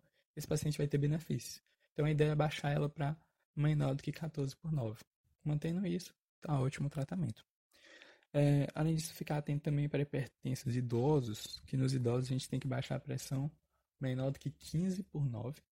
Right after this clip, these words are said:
mas também ela não pode ser menor do que ca-, do que cento e quarenta milímetros a sistólica. Então, é manter ali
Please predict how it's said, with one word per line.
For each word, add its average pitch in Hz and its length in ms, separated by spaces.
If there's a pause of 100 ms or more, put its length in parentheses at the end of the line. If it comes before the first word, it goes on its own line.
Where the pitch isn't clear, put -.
(140)
mas 143 160
também 143 160
ela 139 140
não 170 180
pode 175 400
ser - 420 (400)
menor 139 440
do 139 100
que 160 120
ca-, - 220 (120)
do 131 320
que 143 100
cento 147 220
e - 20
quarenta 139 360
milímetros 127 400
a 117 60
sistólica. - 600 (320)
Então, 143 140
é 135 60
manter 147 480
ali 120 240